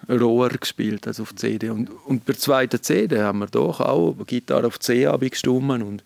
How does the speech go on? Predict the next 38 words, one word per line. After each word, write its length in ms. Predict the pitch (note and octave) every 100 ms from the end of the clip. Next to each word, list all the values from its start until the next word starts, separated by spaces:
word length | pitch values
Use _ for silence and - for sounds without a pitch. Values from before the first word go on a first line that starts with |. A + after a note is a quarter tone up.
| - - -
es 100 | -
bollet 540 | - - C3 G3 F#3+ A2+
also. 260 | G#2+ F#2+
Und 180 | A2 -
Thomas 320 | C3 D3+ E3 A#2+
hat 80 |
es 60 | -
genau 260 | A#2 A2+ C#3
richtig 360 | C3+ C#3 C3
gesagt, 220 | - A2+
mit 140 | A2 G2+
englischem 400 | C3 D#3+ D3 A#2+ -
Text. 420 | A#2 - - - - - - - - - - - -
Weißt 160 | C3 F#3
du, 120 | -
es 100 | -
ist 200 | F3+ -
wirklich 420 | D#3 F#3+ F3+ D3 C3
schön 260 | - C#3 D3+
zum 160 | D3+ C#3+
Beobachten. 580 | C#3 C#3 A#2 G2 -
Wir 100 | A#2
sind 240 | B2 C3 B2+
ja 260 | A#2+ A2+ -
von, 760 | - B2 B2+ B2 - F2+ A2 G2+ D3 B2+ B2
anfänglich 600 | - B2 - C3+ A#2+ A#2
schon 380 | - A#2+ A#2+ B2
von 160 | B2 B2+
vielen 320 | - B2 C3
auch 140 | A#2
belächelt 680 | G#2+ G#2+ G2+ A2+ - C3 A#2+
worden 340 | A#2+ A#2 A#2+ -
aus 120 | A2+
der 120 | B2+
Musikszene, 800 | A#2 A#2 A#2+ B2 - B2 A#2+ A#2+
quasi 400 | A#2 A2 G#2 -
als 160 | A2 G#2
Schlager. 640 | - G#2+ G2+ A2 A2+ A#2